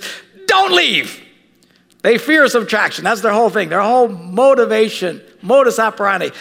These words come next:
"Just don't leave, just don't leave." Uh, it's one of the reasons why many preachers today are very reticent to talk about tough issues or sensitive issues, 'cause they're afraid that someone might get upset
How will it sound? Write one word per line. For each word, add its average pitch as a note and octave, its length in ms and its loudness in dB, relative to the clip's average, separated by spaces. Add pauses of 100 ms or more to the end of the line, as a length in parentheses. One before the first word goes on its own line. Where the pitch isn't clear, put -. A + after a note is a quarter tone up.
(100)
"Just F4+ 240 -2
don't F4 180 2
leave, D#4+ 340 -4
just F4+ 220 -2
don't D#4+ 200 4
leave." C4+ 440 -4 (540)
Uh, - 160 -2
it's D#4 160 0
one G#4+ 180 4
of F#4 60 -2
the B3 80 -2
reasons A3 320 -4
why G#3 160 2
many A3+ 240 -2
preachers A3 480 -6
today G3+ 320 0
are F#3 960 0
very B3+ 260 0
reticent G#3 720 -2 (400)
to G#3+ 320 -4 (560)
talk D#4 240 -2
about G3+ 240 -2
tough G#3 280 -4
issues C3+ 540 -8
or D3+ 80 -14
sensitive D#3+ 520 -6
issues, G3+ 340 -8 (260)
'cause G#3+ 160 -4
they're A#3 160 2
afraid C4+ 540 0
that B3 180 -2
someone A3+ 520 -2
might F#3+ 240 -6
get F3 140 -4
upset - 520 -8